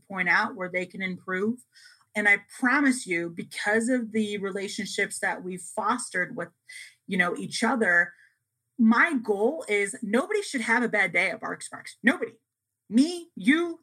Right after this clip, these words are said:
dogs, pet parents, nobody. So if we've got something to hash out, you know,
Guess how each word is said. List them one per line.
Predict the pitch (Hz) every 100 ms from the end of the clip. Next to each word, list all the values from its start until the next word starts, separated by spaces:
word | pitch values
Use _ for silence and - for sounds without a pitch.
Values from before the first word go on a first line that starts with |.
| 175
dogs, | 233 285 320 285 - - _ -
pet | 311
parents, | 311 311 285 294 - _ 262
nobody. | 359 - - _ _ _ -
So | 247 226
if | 226
we've | 392 440 -
got | 349 247
something | - 247 254 277
to | 220
hash | - 208 233 254 170
out, | 170 247 240
you | 190
know, | 185 185